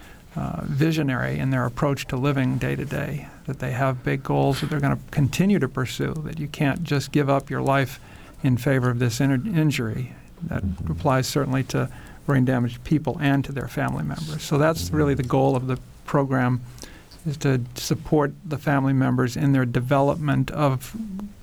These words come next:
Speaker 1: more and more effective, uh, mental strength strategies for living day to day. Uh, I think there are probably, uh, skills that everyone would benefit from, but especially when people are going through, uh, transitions like this.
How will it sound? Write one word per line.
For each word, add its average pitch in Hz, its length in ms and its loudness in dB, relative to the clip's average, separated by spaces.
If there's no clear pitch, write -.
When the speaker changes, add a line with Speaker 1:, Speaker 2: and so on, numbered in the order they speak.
Speaker 1:
more 151 380 4
and 131 280 2
more 139 280 2
effective, 131 640 0
uh, 131 140 2
mental 131 380 2
strength 131 480 -2
strategies 131 1000 0
for 131 320 0
living 139 480 2
day 123 160 2
to 120 100 2
day. 131 460 0
Uh, 156 200 -6
I 131 100 -4
think 127 240 0
there 127 140 0
are 120 40 0
probably, 135 460 2
uh, 139 140 0
skills 151 420 2
that 135 100 2
everyone 135 360 4
would 123 120 2
benefit 147 420 0
from, 131 280 0
but 131 160 -2
especially 143 520 0
when 135 120 4
people 143 300 0
are 135 60 0
going 131 260 2
through, 131 320 2
uh, - 400 -2
transitions 139 760 2
like - 220 -2
this. - 320 -4